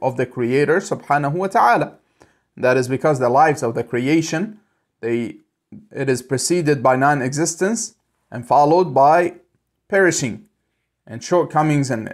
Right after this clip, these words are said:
errors and faults and mistakes. And other than that, they,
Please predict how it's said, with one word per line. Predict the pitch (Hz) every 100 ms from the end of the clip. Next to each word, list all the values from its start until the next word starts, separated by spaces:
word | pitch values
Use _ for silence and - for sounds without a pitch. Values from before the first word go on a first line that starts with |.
| -
errors | 151 143 135 123
and | - 113 _
faults | 143 143 139 135
and | 98
mistakes. | 104 - - 139 147 139 - - _ _ _ _ -
And | 110
other | 143 143
than | 123 123
that, | 131 151 - - _ _ _ _ -
they, | 117 110 87